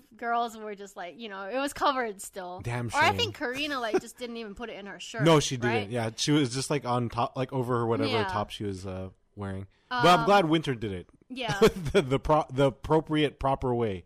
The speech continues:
Speaker 1: Right. Um, and then s-, this was really, like,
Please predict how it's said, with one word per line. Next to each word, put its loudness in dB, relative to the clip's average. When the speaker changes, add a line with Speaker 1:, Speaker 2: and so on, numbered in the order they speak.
Speaker 1:
Right. -8
Um, 0
and -4
then -4
s-, -18
this -4
was -4
really, -2
like, -6